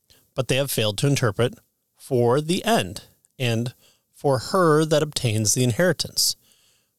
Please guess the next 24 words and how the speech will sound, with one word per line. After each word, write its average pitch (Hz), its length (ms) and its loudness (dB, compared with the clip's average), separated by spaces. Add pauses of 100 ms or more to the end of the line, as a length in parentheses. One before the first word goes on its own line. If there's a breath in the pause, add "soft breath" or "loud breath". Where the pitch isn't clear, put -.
We 175 260 2
then, 120 440 -2 (100)
by 110 140 0
combining 107 480 -2
spiritual 101 520 -2
with 92 140 -2
spiritual, 123 640 -2 (420 soft breath)
will 151 160 2
endeavor, 151 640 2
with 127 260 0
the 135 100 2
help 107 260 -2
of 110 140 -2
your 107 100 2
prayers, 101 420 -2
to - 160 -4
consider 175 600 2
this 139 260 0
psalm 98 400 -2 (300 loud breath)
as 131 100 2
applying 131 540 0
to 110 440 0 (220)
the 117 100 -4
church. - 520 -10